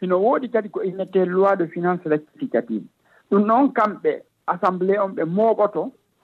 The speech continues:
ɓe inna, a, ko eɓɓano kon heɓaki. Joni noon ko heɓi kon ko ni senditirten. Si leydi noon ala assemblée wano asa-, wano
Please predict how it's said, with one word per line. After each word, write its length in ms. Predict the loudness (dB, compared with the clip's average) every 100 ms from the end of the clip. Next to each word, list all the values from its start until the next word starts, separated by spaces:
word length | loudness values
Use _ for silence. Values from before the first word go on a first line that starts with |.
| _ _ -6
ɓe 200 | -6 -4
inna, 200 | -4 0
a, 260 | 0 -2 _ _ _ -8
ko 120 | -6 -2
eɓɓano 560 | -2 2 2 2 0
kon 260 | -4 -10 -12 _ _ _ _ _ -4
heɓaki. 520 | -2 -2 -4 -6 -18 _ _ _ _ -2
Joni 340 | 2 2 0
noon 200 | -2 -4
ko 100 | -2
heɓi 320 | -2 -2 -2
kon 200 | -2 -2
ko 140 | -2 2
ni 200 | 2 2
senditirten. 720 | 0 0 0 0 -2 -8 -8 _ _ _ -12
Si 60 | -6
leydi 260 | -4 -2
noon 160 | -4 -2
ala 220 | 0 0
assemblée 360 | -2 -4 -4 -4
wano 180 | -4 -4
asa-, 340 | -6 -6 -4
wano 520 | -4 -4 -4 -4 -8